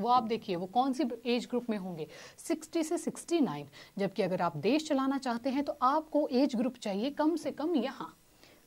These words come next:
तीस से लेकर चालीस, या मैं कहूँ पच्चीस से लेकर जो चालीस वाला है। तो देखिए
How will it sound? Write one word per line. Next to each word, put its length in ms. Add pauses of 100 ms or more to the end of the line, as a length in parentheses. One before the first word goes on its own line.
तीस 300
से 100
लेकर 300
चालीस, 480
या 100
मैं 140
कहूँ 180
पच्चीस 440
से 60
लेकर 240
जो 120
चालीस 480
वाला 140
है। 180 (300)
तो 200
देखिए 360